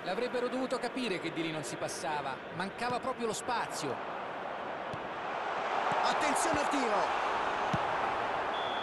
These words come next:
Speaker 2: E con questa azione cala il sipario sul primo tempo. Le squadre sono già rientrate negli spogliatoi dopo i primi quarantacinque minuti che ci hanno regalato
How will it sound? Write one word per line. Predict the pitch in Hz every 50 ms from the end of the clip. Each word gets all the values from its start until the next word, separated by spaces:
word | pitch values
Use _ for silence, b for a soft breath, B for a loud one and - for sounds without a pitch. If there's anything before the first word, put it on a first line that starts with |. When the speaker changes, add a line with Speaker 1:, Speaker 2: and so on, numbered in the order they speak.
| - - - - - - - - - - - - - - - - - - - - - -
Speaker 2:
E | - 226 -
con | - - 480 208 -
questa | - 311 311 - - 247
azione | 220 - - - 202 185 165 156 156 147 -
cala | - 247 269 262 254 247
il | 233 208
sipario | - - 190 220 - 233 226 220 214
sul | - 202 196
primo | - 202 196 180
tempo. | 165 147 147 131 123 110 - 123 117 - - - - - -
Le | -
squadre | - - - 180 170 156 160 147
sono | 139 147 143 139
già | 127 170 160
rientrate | 147 147 143 - 165 165 135 147 147
negli | 151 147 147 151
spogliatoi | 139 - 165 156 160 156 175 170
dopo | 143 147 135 147
i | 147
primi | 147 165 165 156 151 143 -
quarantacinque | - 165 156 156 160 156 175 160 - - 196 180 - 185 220
minuti | 226 208 180 190 170 170
che | - 127
ci | - -
hanno | 175 175 180
regalato | 175 185 208 240 233 - 190 160